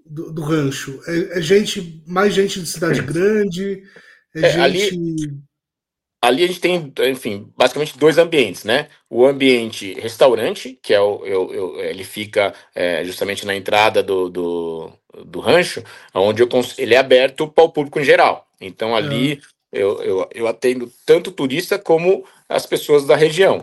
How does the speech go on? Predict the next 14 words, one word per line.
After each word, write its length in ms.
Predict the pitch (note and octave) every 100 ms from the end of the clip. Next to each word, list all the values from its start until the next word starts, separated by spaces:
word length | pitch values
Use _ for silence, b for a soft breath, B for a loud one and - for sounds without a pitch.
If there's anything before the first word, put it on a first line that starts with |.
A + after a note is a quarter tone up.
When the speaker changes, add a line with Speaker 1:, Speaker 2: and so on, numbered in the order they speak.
| -
Speaker 2:
né? 200 | G2 G#2 A#2
Então, 140 | F#2+
uma 100 | F#2+
região 360 | F#2+ F#2 G#2 G#2
super 320 | - A2+ A2
carente, 500 | G#2+ A2 G#2+ A2 -
principalmente 440 | F#2+ - G2+ G2 G#2
na 80 | G2
questão 380 | G2 - F#2+
de 100 | F#2 F2
qua-, 340 | - G2 F#2+ -
carne 220 | G2 G2
de 80 | F2+
qualidade. 600 | F2+ G2+ G2+ B2 C#3 D3+